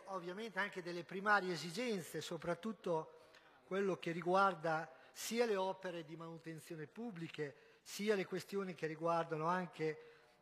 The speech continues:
eh, pareri, pulizie stradali, eventi, come giustamente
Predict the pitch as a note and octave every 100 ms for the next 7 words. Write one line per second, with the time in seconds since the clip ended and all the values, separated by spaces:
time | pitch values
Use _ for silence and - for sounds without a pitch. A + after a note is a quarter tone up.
0 | - E3+ D#3 - F3+ E3+ G#3+ G#3+ E3+ D#3+
1 | - F3 E3 - G3 F#3 - F#3 D#3+ F3+
2 | G3 F#3+ F#3 A3 G#3 E3+ D#3+ D#3 D#3 D#3+
3 | D#3+ D#3 - F3 F#3+ - D#3 D#3+ - -